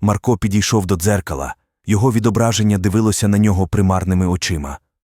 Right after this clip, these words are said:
Вдивляючись у нього, він побачив, як кімната позаду нього почала рухатися і змінюватися.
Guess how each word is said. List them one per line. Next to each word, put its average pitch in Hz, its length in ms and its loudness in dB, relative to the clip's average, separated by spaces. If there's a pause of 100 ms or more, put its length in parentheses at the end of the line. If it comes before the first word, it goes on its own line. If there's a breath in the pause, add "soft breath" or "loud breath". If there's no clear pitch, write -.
(680)
Вдивляючись 92 720 -2
у 92 40 -2
нього, 82 360 -2 (320)
він 104 180 0
побачив, 104 460 -2
як 92 220 -2
кімната 101 480 0
позаду 92 380 -2
нього 92 300 0
почала 92 380 -2
рухатися 95 520 -4
і 90 100 -2
змінюватися. 78 840 -4